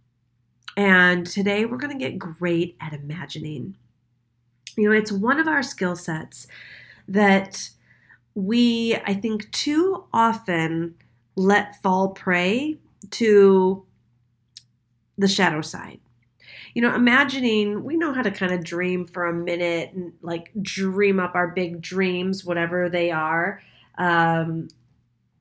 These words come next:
but too oftentimes, we're not using our skills for imagination and intention with what we actually want to manifest in our lives. And instead, we're on this, you know,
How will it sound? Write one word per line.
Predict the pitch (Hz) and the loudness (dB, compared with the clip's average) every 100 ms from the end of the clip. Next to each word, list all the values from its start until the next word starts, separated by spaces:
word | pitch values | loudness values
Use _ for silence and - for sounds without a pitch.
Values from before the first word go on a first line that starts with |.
| _ _ - | _ _ -8
but | 208 - | -8 -6
too | - 277 | -4 -2
oftentimes, | 254 294 330 320 254 196 185 180 170 165 160 160 165 - - | 0 0 -2 -2 -4 -6 -4 -2 0 0 -2 -2 -6 -10 -8
we're | 208 202 | -4 0
not | 214 233 - | 0 0 -4
using | 208 208 220 214 196 | -4 -2 -2 -2 -4
our | - 190 | -2 -2
skills | 190 - - 202 196 196 - | -4 -8 -6 0 0 0 -4
for | 185 - | -6 -6
imagination | 180 180 185 180 180 180 175 180 175 180 123 | -6 -6 -4 -2 -4 -4 -4 -4 -4 -8 -4
and | 165 | -2
intention | 165 165 233 277 226 - 175 175 170 - - - - _ _ _ - | -2 -4 -6 -6 -6 -4 -4 -4 -8 -18 -20 -20 -20 _ _ _ -2
with | 202 196 | 0 2
what | 196 196 | 0 0
we | 226 233 - - - | -2 -2 -4 -12 -10
actually | 202 214 - 240 247 226 247 | -10 -10 -10 -2 -2 0 0
want | 202 180 185 190 - | 0 -2 -2 -4 -8
to | - 220 233 147 - - | -2 -2 -2 -6 -10 -4
manifest | 190 185 175 170 170 156 - | 0 2 0 -2 -4 -8 -8
in | 156 | -10
our | 95 | -10
lives. | - - - - - | -14 -20 -18 -18 -10
And | 196 190 | -4 -2
instead, | 185 180 226 220 | -2 -4 -6 -4
we're | 196 - | -4 -4
on | 185 185 | -2 -2
this, | 175 175 - _ _ _ _ _ _ _ _ _ | -2 -4 -14 _ _ _ _ _ _ _ _ _
you | 214 190 | -8 -2
know, | 190 170 165 - | 0 0 -2 -6